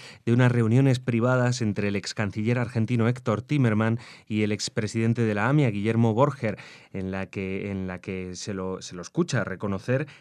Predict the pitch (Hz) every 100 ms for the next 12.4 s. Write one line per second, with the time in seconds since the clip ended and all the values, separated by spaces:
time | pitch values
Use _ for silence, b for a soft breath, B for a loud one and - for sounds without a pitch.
0 | B - 101 98 104 151 160 143 - 151
1 | 151 123 107 127 123 110 101 113 147 110
2 | 85 - B B B B 98 117 160 131
3 | 123 139 123 117 120 147 143 147 175 110
4 | 120 117 113 120 120 143 123 107 - 139
5 | 143 120 104 98 135 170 - 131 131 98
6 | 90 98 95 90 92 104 - 123 131 139
7 | B B B 104 - 110 127 127 107 104
8 | 117 123 104 98 90 - 92 - 117 104
9 | 92 87 110 107 113 135 139 B B _
10 | 123 127 120 113 113 113 131 139 147 -
11 | 95 98 92 120 117 117 - 127 110 101
12 | 104 120 123